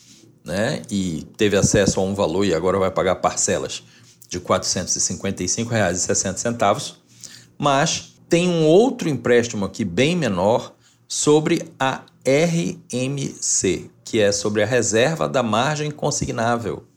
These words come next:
ou seja, é sobre o que sobrou da sua margem consignável, que você deve ter feito outro empréstimo, lógico, um valor menor,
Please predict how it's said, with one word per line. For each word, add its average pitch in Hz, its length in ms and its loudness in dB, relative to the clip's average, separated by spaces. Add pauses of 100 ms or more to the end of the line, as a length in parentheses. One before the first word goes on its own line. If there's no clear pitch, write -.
(160)
ou 135 160 2
seja, 135 680 0 (640)
é 127 520 6 (100)
sobre 131 840 2 (340)
o 127 140 0
que - 360 -6
sobrou 135 840 2 (560)
da 101 180 0
sua 104 420 2
margem 92 680 -2 (240)
consignável, 113 1000 -2 (400)
que 95 100 -10
você 98 260 4
deve 101 340 0
ter 104 200 0
feito 95 400 -4
outro 90 180 -4
empréstimo, 113 720 -4 (220)
lógico, 104 460 2
um 117 40 2
valor 110 360 4
menor, 127 560 2